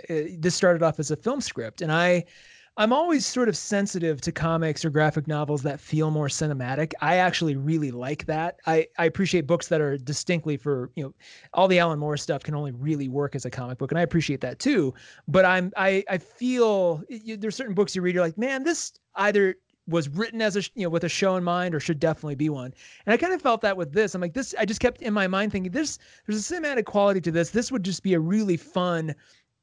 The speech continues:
indie, like, you know, almost like an A twenty-four studio kind of movie, just really interesting indie movie." Uh, i-, is that something, you know, putting it out as a book, did that change your thought process about what it could be? Do you like it better as a book, or do you still think that this,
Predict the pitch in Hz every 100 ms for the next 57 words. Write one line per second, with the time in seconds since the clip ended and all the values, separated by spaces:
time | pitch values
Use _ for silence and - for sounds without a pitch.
0 | _ 196 196 180 175 165 160 156 - 233
1 | 165 156 175 175 180 165 147 170 165 180
2 | 160 - 165 165 147 - 170 156 139 151
3 | 139 147 139 131 151 - - 156 165 151
4 | 170 165 151 160 147 160 147 135 131 127
5 | 123 - - - - - - 190 254 247
6 | - - 254 185 269 - 285 - 262 247
7 | 262 226 202 - - 254 254 220 202 196
8 | 160 147 226 - 190 190 190 - - 190
9 | 196 175 175 180 - 165 165 - 151 151
10 | 156 147 143 139 143 - 175 165 175 156
11 | 175 151 139 165 196 165 180 185 180 160
12 | 202 202 147 165 151 185 165 175 160 160
13 | 165 156